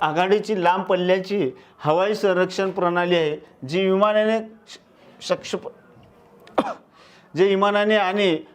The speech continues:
ड्रोनच्या रोखण्याचा सक्षम, त्यात अनेक इंटरसेप्ट प्रेक्षणासह बहुस्तरीय संरक्षण आहे, जे हवाई धोक्यापासून एक मजबूत कवच सुनिश्चित करते. भारतासह अनेक राष्ट्रांनी त्यांच्या धोरणात्मक संरक्षण क्षमता मजबूत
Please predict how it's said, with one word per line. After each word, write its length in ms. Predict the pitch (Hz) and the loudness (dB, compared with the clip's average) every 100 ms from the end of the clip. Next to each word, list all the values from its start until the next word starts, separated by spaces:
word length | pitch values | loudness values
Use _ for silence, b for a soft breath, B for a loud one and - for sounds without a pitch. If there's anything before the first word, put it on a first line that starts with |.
| - | -6
ड्रोनच्या 400 | 160 185 185 214 | 0 0 2 2
रोखण्याचा 460 | 196 180 190 190 190 | 2 -2 -4 -2 -2
सक्षम, 500 | 185 180 208 196 180 | -2 -4 -4 -4 -2
त्यात 220 | 190 196 - | 0 0 -2
अनेक 360 | 170 202 214 214 | -2 0 0 -2
इंटरसेप्ट 880 | 175 180 185 180 180 - 185 180 202 196 - 151 - | -4 0 0 -2 -10 -4 -4 0 0 0 -4 -14 -8
प्रेक्षणासह 520 | 170 - 180 180 190 | -8 -4 -4 0 0
बहुस्तरीय 520 | 170 175 175 185 190 | 0 -4 -2 0 0
संरक्षण 580 | 185 147 170 - 180 190 - B B - | 0 -2 -2 0 -2 -2 -8 B B -2
आहे, 200 | 143 160 | -2 0
जे 140 | 185 | 0
हवाई 360 | 170 156 185 196 | 2 2 2 0
धोक्यापासून 600 | 180 185 190 180 185 175 185 | -2 0 -2 -2 -4 -8 0
एक 200 | 180 180 | 0 0
मजबूत 420 | 160 160 165 214 214 | -2 -2 0 -2 0
कवच 280 | 170 175 170 | -2 -2 -8
सुनिश्चित 800 | - - 175 170 185 180 202 214 - B B B - | -18 -6 -4 -4 -6 -6 -4 -4 -6 B B B 0
करते. 440 | 190 190 165 143 B B 113 | 0 2 0 0 B B -4
भारतासह 560 | 151 165 - 208 214 214 | 0 0 0 0 2 0
अनेक 320 | 190 180 226 208 | 0 0 0 0
राष्ट्रांनी 420 | 180 180 190 190 | 0 0 -2 0
त्यांच्या 380 | 190 175 175 175 | 0 -2 0 0
धोरणात्मक 680 | 156 156 185 185 202 208 | 0 0 0 -2 -4 -4
संरक्षण 600 | 190 147 160 - 190 196 165 | -2 0 0 -2 -4 -4 -8
क्षमता 420 | - 151 156 165 | -8 -6 -2 -2
मजबूत 360 | 151 156 180 | 0 0 0